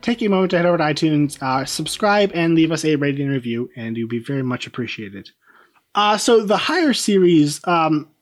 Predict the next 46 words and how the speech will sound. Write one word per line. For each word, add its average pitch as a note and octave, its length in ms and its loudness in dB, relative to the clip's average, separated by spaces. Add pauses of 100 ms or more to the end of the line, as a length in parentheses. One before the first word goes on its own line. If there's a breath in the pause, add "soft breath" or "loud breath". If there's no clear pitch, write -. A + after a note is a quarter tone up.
(180)
had F3 340 -2
two B3 180 4
seasons F3 640 2
that E3+ 340 -2
aired E3 320 2
consecutively D#3+ 840 0
in C#3+ 220 2
two - 140 -4
thousand D3 340 0
one C#3 160 2
and C3 160 -2
two C#3+ 80 -8
thousand B2 340 -4
two. A3+ 400 2 (600 loud breath)
Uh, E3 260 0
then F#3+ 140 2
the F#3+ 80 0
series E3+ 340 2
lay D3+ 100 2
dormant D#3 440 0
for C#3 200 -4
fourteen A3+ 540 2
years C3 400 2 (160)
before E3+ 380 0
they F3 100 4
put F3 140 0
out E3 180 -2
one F#3 240 2
more F#3 160 2
short F3 360 0
as D3 260 0
season F#3+ 340 0
three C3+ 400 0 (340 loud breath)
in C#3+ 220 2
two F3+ 220 2
thousand D3 320 0
sixteen C3 720 -2
to - 80 -8
celebrate D3+ 480 0
the, C#3 120 0
uh, C3+ 60 0
fifteenth E3 400 -2
anniversary C#3+ 600 -2
of A#2+ 120 -6
season B2+ 320 -4
one. A#2 380 -8